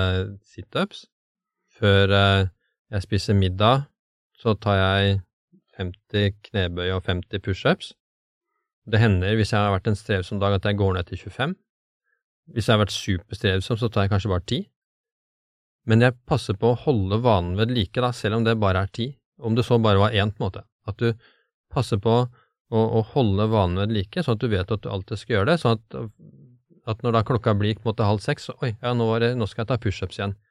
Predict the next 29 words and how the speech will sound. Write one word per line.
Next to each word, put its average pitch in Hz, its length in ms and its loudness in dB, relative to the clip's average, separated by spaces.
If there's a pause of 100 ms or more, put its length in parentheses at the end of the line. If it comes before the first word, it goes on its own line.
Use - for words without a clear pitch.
(120)
Du, 131 240 -10
du, 117 220 -4 (180)
du 120 240 -6
får 107 320 2
det 90 80 -2
inn 95 160 -8
i 101 80 -4
rutinene. 104 540 -8 (180)
Så 127 160 -12
det 143 220 2
tenker 120 260 -4
jeg 107 80 -12 (160)
er, 110 80 0
eh, 113 160 0
kanskje 117 240 -2
noe 101 140 4
av - 20 -4
det 107 120 2 (680)
enkleste 104 640 -2
man 113 160 -2
kan 131 160 -2
gjøre 117 560 2 (160)
for 104 240 0
å 104 80 -2
forbedre 104 400 0
helsa 98 320 -2
di, - 240 -4
er 101 240 -4
å 113 60 -2